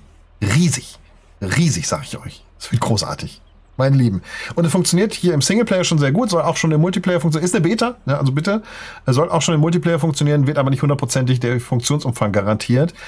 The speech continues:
Ich kann euch sagen, ich bin hier mit einem Modset, das wir in einem Projekt spielen, im Feldversuch. Und dieses Modset hat keine Probleme verursacht, ne? Ich hab hier Place, äh, Paint and Place Anywhere hab ich drin.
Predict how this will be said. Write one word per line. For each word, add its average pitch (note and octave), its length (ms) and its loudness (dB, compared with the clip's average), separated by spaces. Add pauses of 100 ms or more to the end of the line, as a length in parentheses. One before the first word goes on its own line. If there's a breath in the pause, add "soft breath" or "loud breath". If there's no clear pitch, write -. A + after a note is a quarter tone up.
(240 loud breath)
Ich - 100 0
kann F3+ 140 0
euch F3+ 140 2
sagen, E3+ 240 2
ich B2 140 -2
bin E3+ 160 2
hier D#3+ 280 4
mit C#3+ 220 0
einem B2 180 2
Modset, F3+ 580 0 (320 loud breath)
das C3+ 360 0
wir B2+ 160 2
in B2 100 0
einem A#2+ 200 2
Projekt - 340 -2
spielen, G3+ 480 0 (240 loud breath)
im A#2 200 0
Feldversuch. G3 640 -2 (580 loud breath)
Und C#3+ 340 2
dieses E3+ 160 4
Modset D#3+ 360 0
hat D3+ 160 -2
keine C3 320 2
Probleme G#2+ 380 0
verursacht, G2 680 0
ne? D3 140 2
Ich D3+ 120 -2
hab C3 140 -4
hier A2 180 0
Place, C#3 480 -2
äh, A2+ 160 0
Paint D3 340 -2
and A2+ 300 -2
Place A2 360 -2
Anywhere E3 500 2
hab C#3+ 160 2
ich C#3 160 -4
drin. C#3+ 360 0